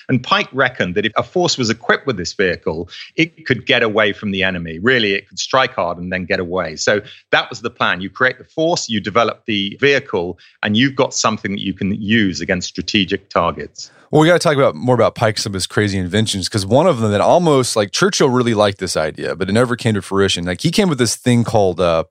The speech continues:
Speaker 2: Pykrete. It was basically, it ba-, made ice, like, almost like concrete. And he had this idea of creating aircraft carriers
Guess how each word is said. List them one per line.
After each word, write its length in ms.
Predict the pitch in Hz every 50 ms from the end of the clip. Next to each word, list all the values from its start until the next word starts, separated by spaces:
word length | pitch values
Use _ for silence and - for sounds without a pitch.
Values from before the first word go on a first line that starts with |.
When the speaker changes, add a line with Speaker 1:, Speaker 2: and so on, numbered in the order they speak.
| _ _ _ _ -
Speaker 2:
Pykrete. 480 | - 143 170 165 - 196 196 202 180
It 100 | - - -
was 80 | 131
basically, 340 | 131 180 220 - - 180 160
it 100 | 147 123
ba-, 160 | 127 151 156 - 135 - -
made 240 | 135 156 165 156 - -
ice, 460 | - 127 139 139 127 - - - -
like, 360 | 113 113 104 98 92 - - - - _ _ _ -
almost 220 | - 131 131 -
like 160 | 113 98 - -
concrete. 680 | - - 120 117 113 107 - 98 92 90 87 - - _ _ _
And 420 | 104 104 104 101 101 98 - - - -
he 140 | - -
had 100 | 147 147
this 160 | 131 135 107 127
idea 480 | 123 117 113 101 92 110 113 117 113
of 140 | 107 90 -
creating 440 | - - 120 110 101 101 95 90 -
aircraft 520 | - 107 117 - - 101 87 85 - -
carriers 600 | - 92 85 85 80 82 82 - - - - -